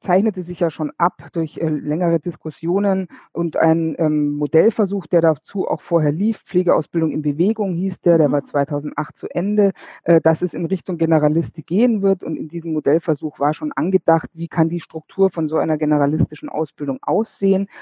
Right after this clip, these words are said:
Speaker 1: Und seitdem befasse ich mich eigentlich damit und, äh, scharre mit den Hufen <laughs> sozusagen und warte, ähm, dass das Ganze mal irgendwie auch in die Pötte kommt. Es hat ziemlich lange gedauert, weil natürlich viele Interessen auch, äh, bedacht werden müssen
Speaker 2: Mhm.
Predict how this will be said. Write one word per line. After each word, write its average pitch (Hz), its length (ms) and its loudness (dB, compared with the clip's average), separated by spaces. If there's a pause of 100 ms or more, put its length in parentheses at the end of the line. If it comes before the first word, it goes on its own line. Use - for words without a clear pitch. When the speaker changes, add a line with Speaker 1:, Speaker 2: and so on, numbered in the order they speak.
(180)
Speaker 1:
Und 175 180 -4
seitdem 175 560 4 (240)
befasse 165 400 -4
ich - 140 -8
mich 165 200 -4
eigentlich 143 380 -2
damit 131 440 -6
und, - 280 -10
äh, 151 200 0 (120)
scharre 190 380 2
mit 208 200 -2
den 165 180 0
Hufen 262 320 0
<laughs> 233 260 -6
sozusagen 220 460 2
und 160 220 -4
warte, 214 500 2 (340)
ähm, 220 480 4 (240)
dass 208 240 2
das 214 160 -2
Ganze 190 300 0
mal 190 240 4
irgendwie 190 360 0
auch 185 140 -2
in 190 140 -6
die 175 80 -4
Pötte 185 320 -4
kommt. 226 400 -2 (240)
Es - 180 0
hat 196 140 4 (100)
ziemlich 240 300 0
lange 190 240 0
gedauert, 208 560 0
weil 185 240 2
natürlich 185 400 -4
viele 196 200 2
Interessen 170 640 -2
auch, - 320 -2
äh, 170 100 2
bedacht - 460 -2
werden 160 280 2
müssen 151 300 -2
Speaker 2:
Mhm. 165 120 0